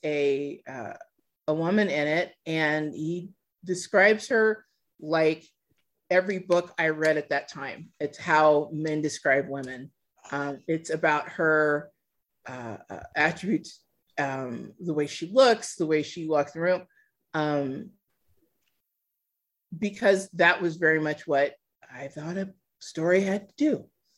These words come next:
Um, and I, and I copped to that. Um,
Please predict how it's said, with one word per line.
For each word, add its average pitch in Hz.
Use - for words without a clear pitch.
Um, 170
and 143
I, 151
and 175
I 175
copped 370
to 202
that. 135
Um, 151